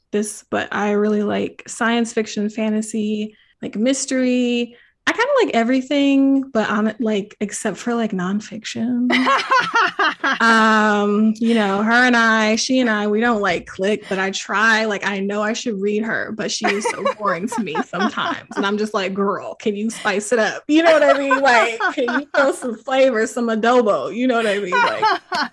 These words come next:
Speaker 2: <laughs>
Speaker 1: something, honey. Scotch bonnet, spice.
Speaker 2: Yeah. <laughs>
Speaker 1: So I, you know, I'm working on, she and I were working together to, you know, make Erica more informed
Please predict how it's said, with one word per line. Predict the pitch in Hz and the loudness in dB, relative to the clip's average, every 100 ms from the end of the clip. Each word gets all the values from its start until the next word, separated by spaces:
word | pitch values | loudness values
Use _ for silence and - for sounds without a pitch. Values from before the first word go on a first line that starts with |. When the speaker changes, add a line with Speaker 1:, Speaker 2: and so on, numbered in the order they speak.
| _ | _
Speaker 2:
<laughs> | - - | -18 -4
Speaker 1:
something, | 247 294 285 226 208 | 2 2 2 -2 0
honey. | 254 202 190 175 220 - - - - | 0 -2 -6 -8 -12 -14 -18 -16 -16
Scotch | - 226 254 214 | 0 2 2 2
bonnet, | 202 254 214 170 - | 2 4 2 0 -10
spice. | - - 226 - | -12 0 2 4
Speaker 2:
Yeah. | - | 2
<laughs> | 587 - - 554 - 508 | -2 -2 -2 -2 -2 2
Speaker 1:
So | 339 311 311 294 294 302 - - | 4 6 6 6 4 0 -10 -2
I, | 262 285 277 269 269 254 | 2 4 4 2 2 0
you | 294 | 2
know, | 269 214 | 2 2
I'm | 233 294 | 4 4
working | 294 294 294 269 | 4 2 2 2
on, | 247 254 240 _ | 4 2 -2 _
she | - 285 277 | -6 0 2
and | |
I | 269 262 | 4 2
were | 254 262 | 2 0
working | 226 220 247 254 | 0 0 0 0
together | 254 233 208 190 208 277 294 - - | 0 -2 -2 0 0 -2 -6 -10 -4
to, | 262 226 220 220 220 | -2 -2 -2 -4 -4
you | 339 | -2
know, | 302 185 196 247 - | 0 0 -4 -6 -4
make | 226 214 - _ _ 220 | -4 -4 -8 _ _ -4
Erica | 214 214 233 | -4 -2 -2
more | 214 202 | -2 -2
informed | 214 214 220 202 233 285 349 | -4 -6 -8 -6 -4 -4 -6